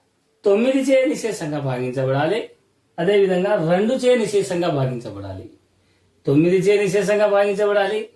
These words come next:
అంటే మనం ఏం చేయాలనో ఇంతకుముందే తెలుసుకున్నాం, ఒకసారి మళ్ళీ చూడండి. తర్వాత రెండు చే నిశేషంగా భాగించబడాలి, రెండు కూడా ఏ విధంగా రెండు చే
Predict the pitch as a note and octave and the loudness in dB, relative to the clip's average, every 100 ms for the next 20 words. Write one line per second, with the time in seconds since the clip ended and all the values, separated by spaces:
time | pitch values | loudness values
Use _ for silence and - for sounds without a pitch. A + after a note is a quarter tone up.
0 | _ _ _ _ E3 F3+ G#3+ G#3 G3 G3 | _ _ _ _ -6 -2 0 0 2 0
1 | F#3 G#3 G#3 - - - F3 G3 G3 G3 | 2 0 0 -6 -10 -12 -4 -2 0 0
2 | F#3+ F#3+ - G3+ G#3+ A3+ - _ - - | 0 -2 -4 -2 -2 -4 -12 _ -12 -6
3 | F3+ E3 F3+ G3 F#3+ F#3 F#3 F#3 A#3 - | -4 -2 0 0 0 -2 -2 -2 -4 -8
4 | _ _ _ _ _ _ - D#3+ E3 E3 | _ _ _ _ _ _ -4 0 0 2
5 | F#3 G#3 G#3+ G#3 F#3+ F#3+ G3+ G3+ G3 G3+ | 2 2 2 2 2 0 0 0 0 0
6 | G3 G3 G3+ G3+ G#3 A#3 - _ _ _ | 0 -2 0 0 -2 -4 -10 _ _ _
7 | _ - C3+ D#3+ G3 A3 G#3 G#3 G3+ F3 | _ -8 -2 0 0 2 4 4 2 -2
8 | F3+ - _ _ _ _ _ E3+ F#3+ G3+ | -8 -16 _ _ _ _ _ 0 2 4
9 | G3+ F#3 F#3 G3 | 2 0 0 0